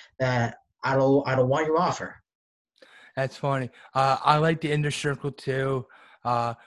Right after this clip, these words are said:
Speaker 2: Chris Jericho, I think he's, I think at this point in his career, this is when he's been, like, the funniest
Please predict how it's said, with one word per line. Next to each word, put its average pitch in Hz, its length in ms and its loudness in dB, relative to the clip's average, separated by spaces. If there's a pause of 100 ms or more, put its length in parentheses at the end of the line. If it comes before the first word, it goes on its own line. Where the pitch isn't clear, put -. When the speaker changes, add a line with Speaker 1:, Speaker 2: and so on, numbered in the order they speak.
(100)
Speaker 2:
Chris 151 260 -2
Jericho, 131 760 -2
I 131 120 0
think 143 260 -6
he's, 139 320 -8 (360)
I 135 120 2
think 151 280 -4 (280)
at 139 220 -2
this 147 180 -6
point 151 360 -4
in 143 60 -6
his 143 160 -6
career, 139 440 0 (420)
this 131 220 -8
is 143 180 -8
when 127 540 -4
he's 131 200 -6
been, 139 240 -4
like, 120 220 -6
the 117 80 -6
funniest 117 920 -8